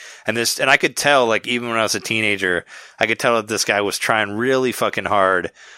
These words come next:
to, like, be cool to me and, like, try to get me to, like, like the Army and all that. And I just,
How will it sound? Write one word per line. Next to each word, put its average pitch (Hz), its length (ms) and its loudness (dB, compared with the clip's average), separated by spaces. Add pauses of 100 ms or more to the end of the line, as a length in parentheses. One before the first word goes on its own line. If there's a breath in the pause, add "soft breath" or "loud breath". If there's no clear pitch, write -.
(140 loud breath)
to, 117 120 -4
like, 98 200 -2
be 107 160 -4
cool 104 420 -2
to 92 100 -6
me 90 340 -6
and, 85 140 -10
like, 90 340 -4
try 110 220 0
to 95 60 -2
get 101 220 -4
me 101 200 -4
to, 92 80 -2
like, 90 240 -2
like 95 320 -6
the 92 140 -6
Army 92 340 -2
and 87 100 -8
all 85 160 -6
that. 90 140 -2
And 117 80 -2
I 147 80 0
just, 120 240 -4